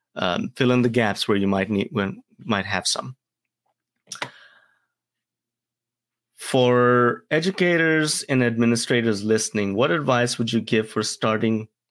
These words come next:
their journey in digital transformation? Um, have a big vision. I think, I think thinking big is huge. You have to think big. You have to think about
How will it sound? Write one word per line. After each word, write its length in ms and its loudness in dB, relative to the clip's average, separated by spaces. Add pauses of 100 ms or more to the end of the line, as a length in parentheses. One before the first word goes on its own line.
(120)
their 100 0
journey 380 2
in 240 -2
digital 380 -2
transformation? 880 -4 (1300)
Um, 500 -2 (880)
have 180 -2
a 80 2
big 240 2
vision. 460 0 (220)
I 40 -4
think, 260 -2 (180)
I 40 -4
think 240 -2
thinking 420 2
big 200 2
is 160 0
huge. 480 -2 (360)
You 100 0
have 240 0
to 60 0
think 280 0
big. 260 2
You 100 2
have 260 -2
to 60 -10
think 240 0
about 400 0